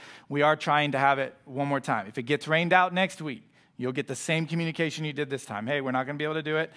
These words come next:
and we're not gonna try again. We're not gonna push this thing into the winter where we're all outside cold," right? You guys, if you've been here for a while, you know my feelings about the weather and the changes that are coming. So,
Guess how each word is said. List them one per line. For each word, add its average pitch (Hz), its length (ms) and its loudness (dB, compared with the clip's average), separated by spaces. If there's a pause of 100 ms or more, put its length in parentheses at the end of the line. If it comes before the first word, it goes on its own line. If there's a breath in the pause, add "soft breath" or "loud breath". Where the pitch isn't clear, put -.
(380 loud breath)
and 131 160 -4
we're 147 100 0
not 156 220 4
gonna 151 140 -2
try 139 220 2
again. 123 300 -2
We're 120 80 -4
not 135 100 2
gonna 143 120 -6
push 165 260 -2
this 147 180 -10
thing 151 180 -4
into 139 180 -6
the 131 80 -4
winter 123 500 -2 (380 loud breath)
where 131 140 -2
we're 131 40 4
all 127 160 2
outside 127 460 0
cold," 120 420 -2
right? 127 160 0
You 139 120 -8
guys, 143 280 4
if 127 80 -10
you've 156 100 -6
been 175 160 4
here 175 120 2
for 175 80 0
a 165 40 2
while, 151 200 6
you 147 160 -2
know 156 240 2
my 143 160 4
feelings 143 420 0
about 127 260 -2
the 123 80 -8
weather 127 400 -2 (360 loud breath)
and 139 120 -2
the 135 60 0
changes 131 380 -4
that 135 120 0
are 117 60 -2
coming. 107 420 -4
So, 120 300 -6